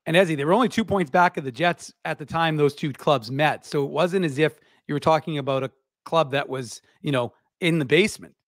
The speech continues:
I mean, Arizona's been picking up wins. And you're right. Like, this is, this is not a mirage. I mean, like, you know, Paul Maurice, what was he used to say? "Your, your record is who your record is,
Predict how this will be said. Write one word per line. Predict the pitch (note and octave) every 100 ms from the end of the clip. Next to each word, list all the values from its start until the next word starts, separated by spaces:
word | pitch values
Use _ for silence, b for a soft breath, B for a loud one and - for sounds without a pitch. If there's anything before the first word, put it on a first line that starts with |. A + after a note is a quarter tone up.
| _ -
I |
mean, | C#3 C3+
Arizona's | E3+ D3 E3 E3
been | C#3 C#3+
picking | D#3+ D#3 C#3
up | C3 B2
wins. | A#2+ D#3+ - b b b
And | F3 G3
you're | A#3
right. | F3+ B2+
Like, | C3+ - D3+
this | E3 -
is, | F3 E3 D3 - b b b b -
this | F3+
is | A#3
not | G3 G3
a | G3
mirage. | E3+ D#3+ E3 G#2 G#2
I |
mean, | C3+ C#3+
like, | C#3+ C3 -
you | D3+
know, | C3+
Paul | E3 D#3
Maurice, | E3 E3
what | C3+ D3
was | D3+
he | D3+
used | D3 D3
to | -
say? | F3
"Your, | C3+ C3 D3
your | C#3+ C3+
record | D#3 E3 D3+
is | D3
who | -
your | D#3+ C#3+ C#3
record | D3 C#3+ D#3
is, | D3+